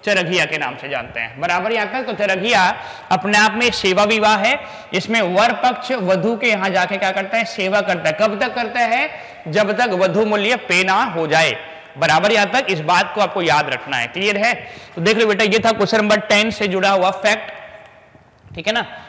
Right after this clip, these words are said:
देखो, वधु मूल्य पे कर लेता है और शादी हो तो उसको अपन क्या कहते हैं, क्रय विवाह, ठीक है। दूसरा, वधु मूल्य पे करने में संभव, आ, एक प्रकार से वो सक्षम नहीं है, तो अपने ससुर के घर में जाकर करता है, सेवा करता है, जब तक वधु मूल्य पे ना हो जाए,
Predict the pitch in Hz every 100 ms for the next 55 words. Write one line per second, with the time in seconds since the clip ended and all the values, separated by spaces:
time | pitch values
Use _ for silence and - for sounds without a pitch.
0 | - 208 190 170 202 226 269 277 277 269
1 | 262 269 254 254 269 262 240 269 233 220
2 | 214 202 240 240 240 240 233 233 226 220
3 | 220 226 226 226 233 - - - 214 185
4 | 151 131 120 113 - - - - - -
5 | 156 170 - - - - _ _ 190 185
6 | 180 120 - - - 190 202 254 262 262
7 | 254 269 240 226 240 254 254 233 202 226
8 | 180 175 190 226 226 226 247 240 185 214
9 | 269 - - 202 - - 247 254 247 254
10 | - - - - - - 220 208 254 240
11 | 202 254 240 226 240 240 226 233 220 214
12 | 247 - 202 226 220 208 214 208 208 196
13 | 240 190 180 196 214 254 190 180 156 143
14 | 135 120